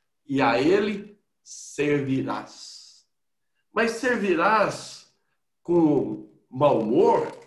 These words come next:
Servirás porque não tem outra opção? Não, não, não. O Salmo de número cem declara no versículo dois: "Servi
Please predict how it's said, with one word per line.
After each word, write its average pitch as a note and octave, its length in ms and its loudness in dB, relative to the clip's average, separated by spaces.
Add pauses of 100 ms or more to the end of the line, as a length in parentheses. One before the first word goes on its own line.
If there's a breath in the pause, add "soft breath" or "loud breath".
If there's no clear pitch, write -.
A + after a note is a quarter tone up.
(380)
Servirás D#3+ 1300 2 (320)
porque C#3+ 220 -4
não D3 200 -2
tem D#3 120 -2
outra C#3+ 200 -2
opção? E3 680 0
Não, A#2+ 200 0
não, D#3+ 160 2
não. C3 380 -4 (300 soft breath)
O C#3 80 -6
Salmo D#3+ 420 0
de D3+ 120 0
número E3 320 0
cem D#3+ 480 -2
declara C#3+ 600 -2
no C#3 140 -4
versículo C3+ 600 -2
dois: A2 520 -8 (220 soft breath)
"Servi C#3+ 1120 0